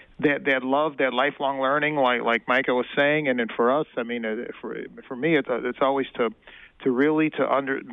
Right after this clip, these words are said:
for them to understand that it's, it's lifelong networking, and it's lifelong keeping your eyes open and seeing what's in, again, in the marketplace, and for students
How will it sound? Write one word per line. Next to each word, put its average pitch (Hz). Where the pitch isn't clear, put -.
for 139
them 185
to 185
understand 151
that 107
it's, 117
it's 127
lifelong 135
networking, 120
and 113
it's 107
lifelong 135
keeping 139
your 123
eyes 127
open 107
and 101
seeing 127
what's 123
in, 120
again, 135
in 120
the 117
marketplace, 117
and 135
for 139
students 175